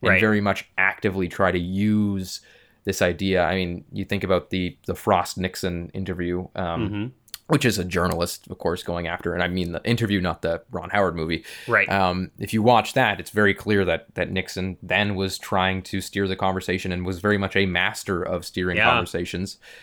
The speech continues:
Speaker 2: Yeah.
Speaker 1: Um, and so you have to be careful of that too. You can't, of course, you have to maintain a power balance. Um, but there's a point where you can almost catch the person off guard and get them to just basically spill all.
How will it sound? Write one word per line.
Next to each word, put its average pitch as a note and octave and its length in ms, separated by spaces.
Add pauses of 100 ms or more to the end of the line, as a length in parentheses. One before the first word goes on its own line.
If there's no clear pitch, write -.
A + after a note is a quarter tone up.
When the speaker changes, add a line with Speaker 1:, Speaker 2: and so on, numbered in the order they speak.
Speaker 2:
Yeah. F#2+ 380
Speaker 1:
Um, F#2 200
and G2+ 160
so - 80
you A2 60
have G2+ 80
to G#2+ 80
be G2+ 80
careful G#2 340
of F2 80
that F#2+ 260
too. G2+ 180
You E2 120
can't, F#2 240
of - 120
course, F2 340
you F#2 60
have A#2 240
to A#2+ 100
maintain F#2+ 420
a F2 60
power A2+ 380
balance. F#2 520 (540)
Um, F#2+ 440 (200)
but C3 400 (140)
there's G#2+ 200
a G#2 80
point A2+ 440
where G2 180
you F#2+ 140
can F#2+ 140
almost F#2 280
catch - 280
the - 80
person F2+ 300
off F2+ 260
guard F2 520
and E2+ 360
get - 200
them F2 280
to - 120
just G#2+ 600 (420)
basically B2+ 340
spill F#2 320
all. E2+ 380